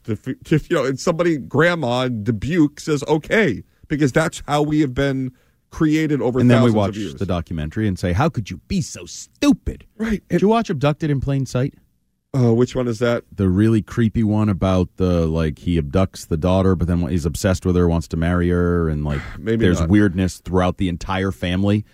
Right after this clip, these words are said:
Speaker 2: If not, you should. It's on Netflix. It's a little older. Rich Keefe put me on it. It's the most uncomfortable thing I've ever watched.
Speaker 1: Okay.
Speaker 2: Literally the most un-, but in that, I'm watching and saying, "What are you, some kind of moron? How is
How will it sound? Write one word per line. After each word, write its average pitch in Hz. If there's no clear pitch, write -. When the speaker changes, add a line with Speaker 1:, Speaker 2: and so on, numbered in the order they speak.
Speaker 2:
If 143
not, 123
you 95
should. 78
It's -
on 101
Netflix. 78
It's -
a 147
little 151
older. 71
Rich 143
Keefe 110
put -
me 80
on 71
it. -
It's -
the 135
most 123
uncomfortable 107
thing 87
I've 82
ever 78
watched. -
Speaker 1:
Okay. 98
Speaker 2:
Literally 131
the 113
most 107
un-, 104
but 107
in 135
that, 156
I'm 123
watching 127
and 98
saying, 101
"What 190
are 160
you, 90
some 92
kind 85
of 76
moron? 190
How 151
is 131